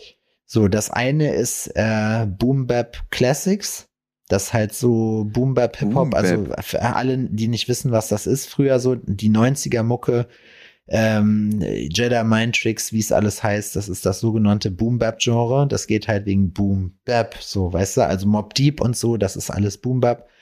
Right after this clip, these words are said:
Speaker 1: Und das ist, äh, das ist eine richtig geile Hip-Hop-Musikrichtung. Das höre ich gerne so zum, das ist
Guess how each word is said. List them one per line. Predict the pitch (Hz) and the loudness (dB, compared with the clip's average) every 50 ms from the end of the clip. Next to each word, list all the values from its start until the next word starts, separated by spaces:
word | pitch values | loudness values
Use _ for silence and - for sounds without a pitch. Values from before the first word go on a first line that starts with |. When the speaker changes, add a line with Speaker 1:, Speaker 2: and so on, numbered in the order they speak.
| - - - - - - - - - - - - - _ _ _ - - - - - - - | -20 -20 -20 -20 -20 -20 -20 -20 -20 -20 -20 -20 -20 _ _ _ -20 -20 -20 -20 -20 -10 -4
Speaker 1:
Und | - 123 123 101 | 0 2 2 2
das | 120 117 - | 2 0 -2
ist, | 73 110 - - - - - - | -4 -6 -6 -6 -10 -6 -2 0
äh, | - - 220 214 202 202 202 202 202 208 123 131 127 - - - - - - - - - | 2 2 2 2 2 2 2 2 2 0 -2 -4 -8 -12 -18 -20 -20 -20 -20 -16 -10 -6
das | 123 123 120 | -6 -4 -2
ist | - 113 - - 127 | -2 -4 -2 0 2
eine | 123 110 | 2 4
richtig | 101 127 - - - - - | 4 2 0 -2 -6 -6 -2
geile | - 117 110 113 113 113 | 0 0 0 2 0 0
Hip-Hop-Musikrichtung. | 113 120 - - 107 - 101 101 92 85 95 - - 107 98 - - 117 104 98 | 0 -2 -2 -4 -2 0 2 0 2 0 -2 -2 -2 -2 -2 0 0 0 2 2
Das | 117 127 135 - | 2 0 0 0
höre | - 160 147 | 0 0 0
ich | 143 143 - | 0 -2 -2
gerne | - 127 127 135 143 139 | -2 0 0 2 0 2
so | 123 123 127 | 2 0 0
zum, | 117 - - 139 123 113 113 113 113 113 110 - _ - | 0 0 0 2 2 4 4 2 2 -2 -4 -8 _ -4
das | 120 127 - | -4 -2 -2
ist | 139 147 - - | -2 -4 -6 -6